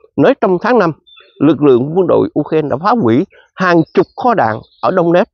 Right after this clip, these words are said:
và Lugansk, với những căn cứ hậu cần mà Nga dồn dập để chở vũ khí về đây thì bị những chiếc máy bay không người lái và chỉ điểm cho hỏa tiễn Himax và nhấn chìm những kho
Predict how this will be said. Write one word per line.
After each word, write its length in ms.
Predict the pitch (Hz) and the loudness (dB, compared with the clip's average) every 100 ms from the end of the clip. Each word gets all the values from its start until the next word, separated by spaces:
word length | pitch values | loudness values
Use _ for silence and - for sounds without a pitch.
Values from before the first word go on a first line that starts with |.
| - | -10
và 260 | 107 104 95 | -2 -2 0
Lugansk, 420 | 175 - 147 131 - _ _ | -2 0 0 -2 -8 _ _
với 240 | 139 156 254 | 0 2 2
những 200 | 190 170 | 0 -2
căn 160 | 185 | -2
cứ 260 | 165 196 311 | -2 -2 0
hậu 140 | 262 | -2
cần 300 | 139 135 131 127 _ _ - | -2 0 0 -2 _ _ -6
mà 100 | 113 | -2
Nga 280 | 147 170 165 - 113 | 0 -2 -4 -6 0
dồn 300 | 143 143 135 | 4 4 2
dập 160 | 117 127 - - _ - | -2 -4 -6 -20 _ -4
để 140 | 135 - | -4 0
chở 180 | 117 131 | 0 0
vũ 120 | 113 113 | -2 -2
khí 340 | - 175 254 - 110 | -2 -2 -2 -10 -6
về 140 | 113 104 | -2 0
đây 220 | 139 139 - _ _ | 2 0 -4 _ _
thì 120 | 180 | 0
bị 240 | 160 160 165 | 2 2 0
những 200 | 147 180 | 0 -2
chiếc 220 | 320 349 | -4 -4
máy 140 | 254 | -2
bay 200 | 214 170 | 0 -2
không 260 | 147 - 175 | -2 -4 -2
người 120 | 101 | 0
lái 260 | 104 110 247 - _ - - - - - 127 | 0 -2 -4 -12 _ -18 -14 -14 -14 -6 -2
và 140 | 135 - | -2 -2
chỉ 160 | - 160 | 0 2
điểm 220 | 180 131 202 - - _ _ | 4 2 0 -6 -20 _ _
cho 260 | 196 160 143 - | 0 2 0 -2
hỏa 100 | 143 - | -4 0
tiễn 140 | 113 131 | -2 0
Himax 240 | 143 175 - - - | 0 0 -4 -14 -12
và 140 | - 123 | -2 2
nhấn 180 | 156 349 - | 2 2 0
chìm 240 | 175 160 139 - _ _ | 2 2 2 -4 _ _
những 240 | 123 131 165 | -2 -2 -2
kho 280 | - 165 | -4 -2